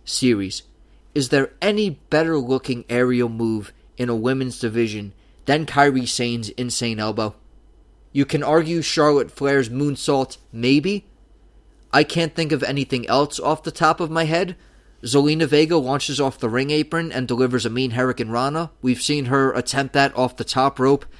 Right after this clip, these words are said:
as well. I mean, that's a very gorgeous looking move, but from an opponent laying on the ground and a woman climbing and scaling the top rope and delivering something, it looks, it looks so,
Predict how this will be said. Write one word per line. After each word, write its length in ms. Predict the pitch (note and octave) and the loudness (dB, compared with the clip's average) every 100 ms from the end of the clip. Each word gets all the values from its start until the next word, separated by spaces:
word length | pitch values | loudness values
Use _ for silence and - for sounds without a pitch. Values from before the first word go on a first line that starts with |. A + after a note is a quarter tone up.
| - - - | -20 -20 -4
as 220 | B2+ A#2+ | 0 0
well. 400 | G2 B2 F3 F#3+ B2+ | 0 2 4 2 0
I 100 | B2+ | -4
mean, 160 | A2+ | -2
that's 260 | A2 D#3 - | 0 0 0
a 40 | |
very 260 | D#3 F3 F3+ | 2 2 2
gorgeous 460 | F3 F#3 F3 F3 | 2 0 0 0
looking 280 | G3 F#3+ F#3 | 0 0 0
move, 320 | E3+ G3+ G#3 - - - - _ | 0 0 0 0 -2 -4 -20 _
but 160 | C#3+ C3 | 0 2
from 460 | - D3+ C3+ B2+ - - | 2 2 2 -4 -8 -6
an 140 | C3 | -4
opponent 640 | A#2 - D3 F#3 G3+ G3+ - | -4 0 4 4 4 -2 -6
laying 440 | - C3+ F3 E3 D3+ | -2 2 2 0 -4
on 180 | D3+ | -4
the 60 | C3 | -4
ground 480 | A2 A#2+ C#3 D#3+ - - _ _ _ _ _ - | -2 -2 -2 -4 -10 -18 _ _ _ _ _ -8
and 120 | C3 | -2
a 60 | A#2+ | 0
woman 440 | A2+ D3 E3 D#3+ | 0 0 0 -6
climbing 600 | - - C3+ D3 E3 D#3+ | -10 -2 0 0 -2 -4
and 160 | A#2 A2+ | -6 -4
scaling 480 | - B2+ C3+ D#3 C#3+ | -2 0 0 -2 -6
the 80 | |
top 340 | B2 C3+ C3+ A#2+ | -4 0 0 2
rope 300 | C3 E3 - - - - | 2 2 -2 -20 -20 -10
and 200 | - C3 | -6 -2
delivering 500 | C3 B2+ C#3+ E3 D#3+ | 2 4 2 2 -4
something, 560 | - D#3+ C#3+ D#3 C#3+ C3 - - - - | -2 -2 -2 -4 -6 -8 -16 -20 -20 -2
it 240 | F3+ G3+ E3+ | 0 0 4
looks, 540 | G3 B3 - - - - - _ - _ - - - - | 6 6 4 -4 -6 -12 -20 _ -20 _ -20 -20 -20 0
it 160 | D#3 D#3+ | 2 4
looks 400 | D#3+ A3 - - - | 4 2 2 -8 -6
so, 720 | - - A3 A3+ D#3+ G#2+ | -4 2 6 8 6 2